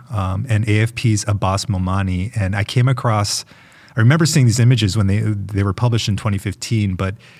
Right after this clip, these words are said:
uh, Abbas was covering a lot of the, uh, the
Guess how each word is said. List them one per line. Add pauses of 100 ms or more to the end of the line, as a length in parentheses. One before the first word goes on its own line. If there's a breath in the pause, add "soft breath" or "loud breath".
(280 loud breath)
uh, (260)
Abbas
was
covering
a
lot
of
the,
uh, (480)
the